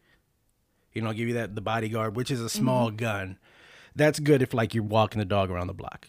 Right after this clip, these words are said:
Speaker 1: You throw it in your back pocket. But you like the, um, the Walther P K. That's another, that's the other three eighty. It's just a bigger one.
Speaker 2: Uh-huh.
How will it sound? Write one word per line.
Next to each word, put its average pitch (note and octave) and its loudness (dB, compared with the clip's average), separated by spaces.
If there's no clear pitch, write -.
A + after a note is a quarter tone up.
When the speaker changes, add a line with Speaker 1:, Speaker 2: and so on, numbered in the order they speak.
Speaker 1:
You G#2 -14
throw G#2 -2
it - -4
in F#2+ -6
your F#2 -8
back - -12
pocket. - -12
But A#2+ -2
you A#2+ 0
like C3+ -2
the, A#2+ -2
um, G2+ -2
the A2+ -10
Walther A2 -6
P G#2 -10
K. - -12
That's A2 -6
another, G#2 -8
that's G#2 -10
the G#2 -10
other F#2+ -12
three F#2 -16
eighty. F2+ -16
It's G#2 -14
just - -14
a G#2+ -10
bigger G2 -10
one. G#2+ -10
Speaker 2:
Uh-huh. F#3+ -12